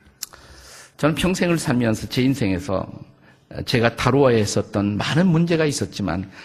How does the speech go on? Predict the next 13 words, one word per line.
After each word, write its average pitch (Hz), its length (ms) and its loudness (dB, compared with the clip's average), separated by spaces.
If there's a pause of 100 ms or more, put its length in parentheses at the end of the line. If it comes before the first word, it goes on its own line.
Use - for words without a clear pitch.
(120)
가장 160 440 0
큰 202 200 -4
숙제가 151 480 0
뭐냐면 107 360 2
저도 92 280 -4
아버지하고의 104 800 -2
화해였어요. - 680 -8 (260)
아버지하고 87 500 -4
화해. - 300 -14 (1500)
사춘기 143 420 2
시절에 120 280 0
우리 107 180 2
아버님이 98 680 0